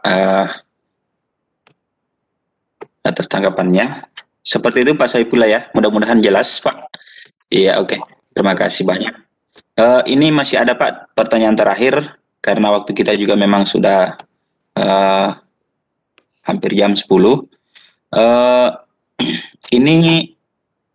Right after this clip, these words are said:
dari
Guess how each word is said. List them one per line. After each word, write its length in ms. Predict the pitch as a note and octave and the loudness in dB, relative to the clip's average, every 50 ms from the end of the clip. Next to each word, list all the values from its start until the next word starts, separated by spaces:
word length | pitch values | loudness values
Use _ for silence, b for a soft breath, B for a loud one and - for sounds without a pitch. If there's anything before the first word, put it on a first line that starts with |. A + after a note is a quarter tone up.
| _ _ _ _ _ _ _ _ _ _ _ _ _ _ _ _ _ _ _ _ _ _ _ _ _ _ _ _ _ _ _ _ _ _ _ _ _ _ _ _ _ _ _ _ _ _ _ _ _ _ _ _ _ - _ _ _ _ _ - _ _ _ _ _ _ _ _ _ _ _ _ _ _ _ _ _ _ _ _ _ _ _ - | _ _ _ _ _ _ _ _ _ _ _ _ _ _ _ _ _ _ _ _ _ _ _ _ _ _ _ _ _ _ _ _ _ _ _ _ _ _ _ _ _ _ _ _ _ _ _ _ _ _ _ _ _ -20 _ _ _ _ _ -20 _ _ _ _ _ _ _ _ _ _ _ _ _ _ _ _ _ _ _ _ _ _ _ -2
dari 320 | A#2+ A2+ A2+ A#2 B2 B2+ | 0 2 2 2 2 2